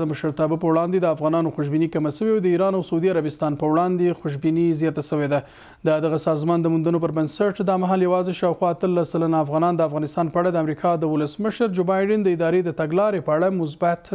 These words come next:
نظر لري. اسلامي امارت د دې سروې په غبرګون کې ویلي چې په افغانستان کې د امریکا د حضور پر مهال خلک ځورول سوي او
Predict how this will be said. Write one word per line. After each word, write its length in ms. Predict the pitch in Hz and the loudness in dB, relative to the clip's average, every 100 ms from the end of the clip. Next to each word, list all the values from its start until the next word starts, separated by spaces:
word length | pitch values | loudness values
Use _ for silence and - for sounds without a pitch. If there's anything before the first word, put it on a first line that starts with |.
| 180 | -2
نظر 320 | 170 160 147 147 | 0 -2 0 0
لري. 180 | 147 143 - - - - - - | -2 -4 -10 -20 -20 -20 -10 -4
اسلامي 320 | 208 226 233 220 | 0 0 2 2
امارت 280 | 214 214 190 | 2 0 0
د 40 | |
دې 220 | 185 196 180 | 0 0 0
سروې 240 | 190 196 | 0 0
په 80 | 165 | 0
غبرګون 340 | 170 165 185 | 0 0 0
کې 140 | 180 165 | 2 2
ویلي 180 | 185 | 0
چې 180 | 185 202 | -2 -2
په 100 | 202 | 0
افغانستان 340 | 160 160 - 190 | 0 -4 -2 -2
کې 160 | 196 | 0
د 80 | 180 | 0
امریکا 260 | 156 180 180 | 0 0 0
د 100 | 170 160 | 0 0
حضور 200 | 170 165 | 0 0
پر 120 | 156 156 | -2 0
مهال 200 | 175 170 | 0 0
خلک 260 | 175 170 156 156 | 0 -2 0 -2
ځورول 340 | 151 147 147 - | -2 -2 -4 -2
سوي 320 | 214 233 226 | -2 0 -2
او 40 | 208 | 0